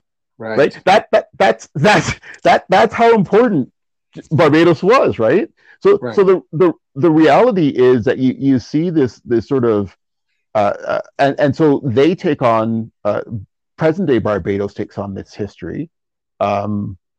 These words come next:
Speaker 2: this i-, i-, imperial history, and is very proud of it, and, and doesn't distinguish in many ways, uh, the atrocities that slavery was,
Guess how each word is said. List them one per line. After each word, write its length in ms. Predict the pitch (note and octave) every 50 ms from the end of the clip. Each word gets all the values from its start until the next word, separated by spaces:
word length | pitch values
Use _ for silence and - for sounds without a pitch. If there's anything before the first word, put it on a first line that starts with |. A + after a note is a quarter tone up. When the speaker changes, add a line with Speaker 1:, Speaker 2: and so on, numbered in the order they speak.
| _ _ _ -
Speaker 2:
this 200 | A#2+ G2 - _ _ _ _ _ - -
i-, 80 | - - -
i-, 120 | C3 A#2 - _ -
imperial 600 | B2+ B2 A2 G2+ - - B2+ B2+ D3+ F3+ E3+ B2+
history, 460 | F#2 E2 - - - G#2+ B2 C3 C#3+
and 100 | - A2+
is 140 | A2 G2+ F2+
very 220 | G2+ A#2 A2+ G#2+
proud 340 | - - - G#2+ A#2 C#3+ D#3+
of 120 | A2+ E2+
it, 200 | F#2 G#2+ C#3+ - _ _ _ _ _ _ _ _ _ _ _ _
and, 200 | B2+ B2 B2 - -
and 280 | C3 C3+ C#3 B2 G2
doesn't 500 | C3 C3 C3+ C3 E3+ D#3 D3+ - - _ _ _ _ - G#2
distinguish 840 | C3 B2+ - - _ C3+ C#3 F3 F#3+ - A#2+ F2+ - - - - - _ _
in 180 | - A2+ G#2+ G#2+
many 240 | G#2 G#2+ B2+ C#3+ C#3
ways, 560 | A2+ G2+ G2 F#2 F#2 B2+ C3 A#2 - _ _ _ _ _ _ _ _ _ _ _ _ _ -
uh, 240 | G2 G2 G2 G#2 -
the 140 | - A#2 A2+
atrocities 1000 | G#2 - - - - A#2+ A2+ A#2+ B2+ - - C3 A2 G2 A2+ A2+ A2 A2 - _
that 220 | A2 G#2 - _
slavery 420 | _ - G#2+ G2+ G2+ F#2+ A2+ A#2 A2
was, 360 | A2 C3 D#3 A#3 D4 -